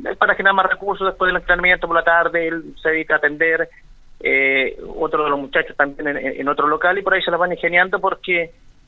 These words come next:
eh, al menos quieren mantenerse vigentes por, por, por si, como dicen,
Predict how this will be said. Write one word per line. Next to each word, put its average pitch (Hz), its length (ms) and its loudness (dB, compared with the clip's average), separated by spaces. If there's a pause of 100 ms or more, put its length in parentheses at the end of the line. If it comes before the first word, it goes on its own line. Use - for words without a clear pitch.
(160)
eh, - 140 0
al 151 120 2
menos 180 220 2
quieren 180 180 2
mantenerse 165 960 0
vigentes 185 680 -2
por, 170 380 -2
por, 165 320 -4
por 156 180 -2
si, 156 260 -4
como 160 240 0
dicen, 165 480 -2